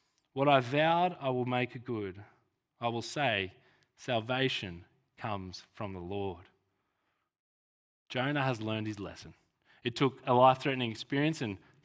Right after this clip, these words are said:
three days in the <laughs> belly of a fish to get there, but he finally is brought to his knees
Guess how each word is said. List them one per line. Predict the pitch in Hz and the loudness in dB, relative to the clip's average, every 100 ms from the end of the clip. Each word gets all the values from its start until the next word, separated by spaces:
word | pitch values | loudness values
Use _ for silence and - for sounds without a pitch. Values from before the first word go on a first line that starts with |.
| - | -6
three | 143 143 156 151 | 2 6 8 8
days | 127 110 104 151 156 - _ _ _ 123 | 8 4 2 -4 -10 -20 _ _ _ -6
in | |
the | 127 | -4
<laughs> | 120 113 | 0 2
belly | 123 | 4
of | 113 | 2
a | 110 | 0
fish | - 113 147 - - - - | 2 2 2 -4 -10 -20 -12
to | - | -2
get | 113 113 110 | 2 2 2
there, | 120 | 0
but | 135 135 | 2 0
he | |
finally | 127 - 165 190 208 214 196 175 151 | 0 -4 0 4 4 4 4 6 4
is | 139 | 2
brought | 123 151 147 | -2 -2 -2
to | 135 | -4
his | 123 120 113 | -4 -4 -4
knees | 110 104 92 85 - | -2 -2 -4 -10 -16